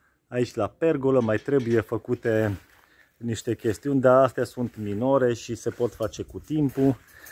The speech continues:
Bineînțeles că toată pergola va fi vopsită albă, toată terasa va fi rearanjată, în sensul că o vopsim în culoarea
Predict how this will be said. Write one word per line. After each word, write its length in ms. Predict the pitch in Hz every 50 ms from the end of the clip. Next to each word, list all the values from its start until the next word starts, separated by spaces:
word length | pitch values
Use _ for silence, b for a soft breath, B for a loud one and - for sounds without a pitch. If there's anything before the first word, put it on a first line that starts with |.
| B B B
Bineînțeles 580 | 127 135 135 143 139 - - 147 156 165 160
că 180 | - - 139 123
toată 420 | - - - 147 147 - - 131
pergola 500 | 120 - - 180 175 147 123 123 120 113
va 140 | 104 113 110
fi 140 | - - 127
vopsită 580 | 113 110 110 - - - 120 - - 107 - -
albă, 460 | - 127 143 147 143 139 139 135 127 -
toată 320 | - 131 117 113 117 120 110
terasa 1080 | - - 117 107 104 101 113 151 202 233 190 131 - - 113 110 117 127 135 127 b b b b b b b
va 200 | b - 110 107
fi 360 | 104 - - 123 110 104 107 104 95
rearanjată, 1300 | 107 139 170 175 151 110 - _ _ _ - _ - 113 113 113 110 104 95 95 92 117 123 135 131 -
în 60 | 123 110
sensul 360 | - 131 131 123 - - 113
că 120 | - -
o 120 | 113 107 104
vopsim 560 | 92 101 104 104 - - - 151 143 120 113 -
în 120 | 113 107
culoarea 520 | 104 - 107 110 110 107 107 101 92 90